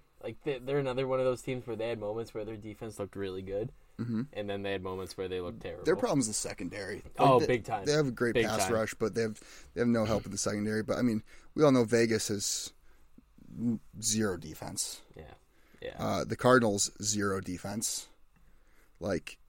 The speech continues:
Speaker 1: The, the
Speaker 2: he's,
Speaker 1: thing
Speaker 2: he's been
Speaker 1: is,
Speaker 2: playing
Speaker 1: though,
Speaker 2: mediocre defenses at best.
Speaker 1: the thing is, though, like, their defense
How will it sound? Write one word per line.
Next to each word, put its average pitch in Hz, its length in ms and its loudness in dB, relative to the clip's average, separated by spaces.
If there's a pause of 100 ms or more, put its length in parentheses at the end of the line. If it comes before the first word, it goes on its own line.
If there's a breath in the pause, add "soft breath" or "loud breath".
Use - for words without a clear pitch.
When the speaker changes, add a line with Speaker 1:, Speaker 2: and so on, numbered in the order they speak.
(680)
Speaker 1:
The, - 340 -6
the - 20 -
Speaker 2:
he's, 151 380 4
Speaker 1:
thing 190 100 12
Speaker 2:
he's 196 80 10
been 180 140 12
Speaker 1:
is, 165 40 4
Speaker 2:
playing 185 200 12
Speaker 1:
though, 170 60 12
Speaker 2:
mediocre 160 680 10 (400)
defenses 131 400 2
at 110 120 4
best. - 260 -4
Speaker 1:
the 143 120 -4
thing 160 200 0
is, 151 180 0
though, 131 240 8
like, 107 280 -4
their 110 200 -2
defense 113 760 -4